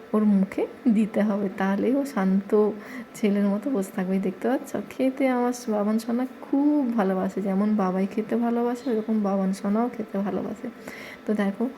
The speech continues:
এখন ওর মা সামনে দাঁড়িয়েছে, ও মাকেও দেখছে না, কিছুই না, শুধু আমার দিকে তাকিয়ে আছে। এরপর রুমগুলো পরিষ্কার করে নেবো। বাবার রুমটা পরিষ্কার করে এসেছি, বোনের রুমটা বোনই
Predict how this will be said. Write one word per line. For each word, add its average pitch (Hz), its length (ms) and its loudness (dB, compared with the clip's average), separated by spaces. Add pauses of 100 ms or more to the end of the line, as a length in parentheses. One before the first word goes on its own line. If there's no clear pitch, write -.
(300)
এখন 208 320 0
ওর 214 80 2
মা 196 400 4 (220)
সামনে 208 280 2
দাঁড়িয়েছে, 202 600 0
ও 240 60 2
মাকেও 202 600 2
দেখছে 220 460 -2
না, 254 220 0
কিছুই 220 340 -2
না, 254 240 2 (400)
শুধু 269 180 0
আমার 202 380 2
দিকে 208 200 0
তাকিয়ে 190 420 -2
আছে। 190 280 -6 (1300)
এরপর 247 360 -4
রুমগুলো 220 680 4 (240)
পরিষ্কার 196 500 0
করে 185 180 2
নেবো। 185 260 -2
বাবার 190 300 0
রুমটা 202 280 0 (120)
পরিষ্কার 208 380 -2 (120)
করে 196 280 -2
এসেছি, 208 440 -6
বোনের 202 360 0
রুমটা 208 320 0
বোনই 202 340 2